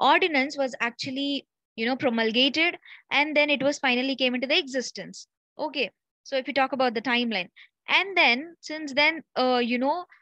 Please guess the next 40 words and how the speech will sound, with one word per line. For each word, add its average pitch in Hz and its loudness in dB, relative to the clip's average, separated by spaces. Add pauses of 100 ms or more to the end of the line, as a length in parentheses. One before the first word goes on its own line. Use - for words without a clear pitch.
(320)
even 302 0
though 339 2
enactment, 262 0
there 269 2
has 269 2
been 302 -4
associations 269 -2
being 254 -4
declared, 247 0 (300)
you 220 -8
know, 240 -2
unlawful 240 0
under 240 0
the 277 -2
Criminal 262 -2
Law 262 0
Act 254 -2
nineteen 233 -4
fifty-two 247 -4
as 233 -2
well. 180 -2 (440)
But 294 2 (360)
U 247 -2
A 262 4
P 233 0
A 277 0
has 226 -2
been 233 -2
amended 226 0
twice, 220 -4 (380)
okay, 277 0
in 233 -2
two 254 -4
thousand 254 -2
four 233 -2
and 247 0
two 240 -6
thousand 214 -4
and 262 -6
thirteen, 233 -2